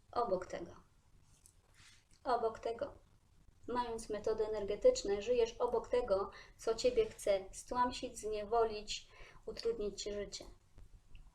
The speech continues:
Możesz żyć obok tego. Wolna od tego płaszczyku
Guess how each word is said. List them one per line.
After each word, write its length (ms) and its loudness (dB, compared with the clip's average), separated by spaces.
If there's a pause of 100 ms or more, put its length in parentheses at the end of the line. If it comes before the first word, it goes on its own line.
(260)
Możesz 420 -4
żyć 400 -6 (160)
obok 420 -8 (300)
tego. 440 -6 (600)
Wolna 600 0 (120)
od 200 -18
tego 280 4
płaszczyku 920 -2